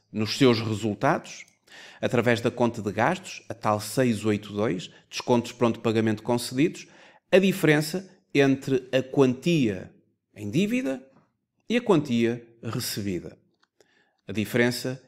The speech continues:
entre a quantia em dívida e a quantia recebida é o desconto que é concedido a este cliente.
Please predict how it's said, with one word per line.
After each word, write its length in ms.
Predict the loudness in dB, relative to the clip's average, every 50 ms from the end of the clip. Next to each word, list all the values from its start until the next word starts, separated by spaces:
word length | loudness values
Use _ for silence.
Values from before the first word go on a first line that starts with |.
| _
entre 280 | -8 -6 -6 -4 -4 -4
a 40 | -4
quantia 680 | -2 -2 -2 -2 -2 -2 -2 0 0 -2 -4 -6 -10 -10
em 160 | -10 -8 -6
dívida 560 | -4 -2 -2 0 0 -2 -2 -2 -6 -10 -10 _ _ _ _ _ _ -6
e 100 | -4 -4
a 60 | -2
quantia 680 | -2 -2 -4 -4 -4 -4 -4 -2 -2 -2 -4 -6 -10 -12
recebida 840 | -12 -10 -8 -8 -8 -8 -8 -8 -8 -6 -6 -6 -6 -6 -10 -12 -14 -16 _ _ _ _ _ _ _ _ _ _ _ _ _ _ _ _ _ _ _ _ _ -2
é 320 | 0 2 2 2 0 -4 -8 -4
o 100 | -4 -4
desconto 640 | -4 -4 -8 -8 -4 -2 -2 -2 -2 -4 -8 -14 -20 _ _ _ _ _ _ _ _ _ _ _ _ _ _ _ _ _ _
que 320 | -4 -2 0 0 -2 -4 -6 -16 -20 -20 _ _ _ -4
é 160 | 0 0 0
concedido 880 | 0 -2 -2 0 2 2 2 -2 -4 -6 -6 -4 -4 -4 -4 -6 -8 -14 -20 _ _ _ -8
a 80 | -6
este 420 | -4 -4 -4 -4 -6 -10 -16 -20 -20 _ _ _ _
cliente. 640 | -8 -6 -4 -2 -2 -4 -4 -6 -8 -16 -20 -20 -20